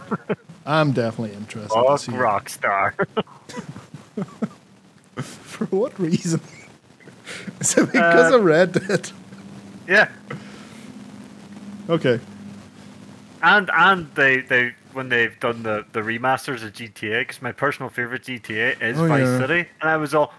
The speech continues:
Speaker 1: "Ooh, I might get to play Vice City again." And then you're like, "Oh, you fucking think so?" <laughs> We'll release it, but
Speaker 2: Stu,
Speaker 1: it'll be shite.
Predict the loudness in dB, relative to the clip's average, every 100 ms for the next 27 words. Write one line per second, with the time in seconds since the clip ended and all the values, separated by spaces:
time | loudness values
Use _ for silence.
0 | _ 2 2 2 -6 -20 -10 -8 -6 -8
1 | -2 0 2 0 0 -2 0 0 2 -2
2 | -2 -12 -10 -8 -6 -4 0 0 0 2
3 | 6 6 4 2 2 2 2 2 2 2
4 | 2 4 2 0 -8 -10 -8 -12 -10 -12
5 | _ _ _ _ -2 2 2 2 2 2
6 | 2 2 0 -2 -6 -10 -12 -14 -6 -2
7 | 0 -2 -10